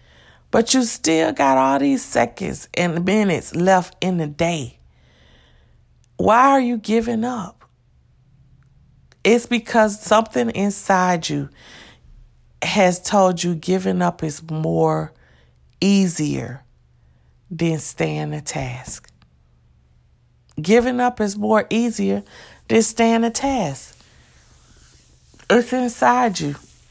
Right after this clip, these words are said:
You've been programmed to think that if you give up, it's more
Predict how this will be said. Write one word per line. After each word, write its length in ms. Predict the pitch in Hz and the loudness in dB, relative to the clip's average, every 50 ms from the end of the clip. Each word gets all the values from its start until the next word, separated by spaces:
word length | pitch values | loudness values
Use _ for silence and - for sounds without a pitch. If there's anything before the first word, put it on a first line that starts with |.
| _ _ _ | _ _ _
You've 140 | 185 214 208 | -2 0 2
been 200 | 247 247 240 226 | 2 2 2 2
programmed 640 | - - 247 240 240 220 214 202 180 160 139 139 143 - _ _ _ _ _ - _ _ _ _ - - _ _ _ _ _ _ _ _ | 2 2 4 4 4 2 2 0 0 0 -2 -6 -8 -12 _ _ _ _ _ -20 _ _ _ _ -20 -20 _ _ _ _ _ _ _ _
to 160 | - 233 220 | 0 2 2
think 340 | 214 - 214 220 220 214 - | 2 2 2 2 2 4 4
that 160 | 190 196 190 | 4 4 4
if 200 | 208 208 190 - | 4 0 0 0
you 120 | 208 226 220 | -2 -2 -2
give 340 | 180 185 220 226 214 202 | 0 2 2 2 2 4
up, 420 | 208 226 220 180 - - - - _ _ _ _ _ _ _ _ _ _ _ _ _ _ _ _ _ _ _ _ _ - _ _ _ _ _ _ | 2 4 4 2 2 -2 -10 -20 _ _ _ _ _ _ _ _ _ _ _ _ _ _ _ _ _ _ _ _ _ -20 _ _ _ _ _ _
it's 200 | 185 202 196 - | -2 -2 -2 -2
more 280 | 190 196 202 208 202 | -2 2 4 4 4